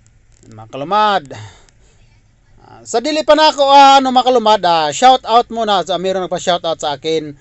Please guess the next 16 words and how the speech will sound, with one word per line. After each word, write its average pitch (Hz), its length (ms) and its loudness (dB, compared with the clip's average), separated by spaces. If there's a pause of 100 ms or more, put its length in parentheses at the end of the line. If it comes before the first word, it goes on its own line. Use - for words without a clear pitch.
(320)
Ah, 120 160 -14
shout 294 240 2
out 269 240 2
muna 254 320 -2
kay 214 160 0
Ma'am. 196 560 0 (800)
Yan, 143 240 -8
shout 190 240 -2
out 202 160 -2
sa'yo, 220 240 -2
Ma'am. 180 640 -4
Unta 165 320 -10
na, 165 160 -8
aron 170 160 -8
ko 165 80 -8
gyapon 170 320 -6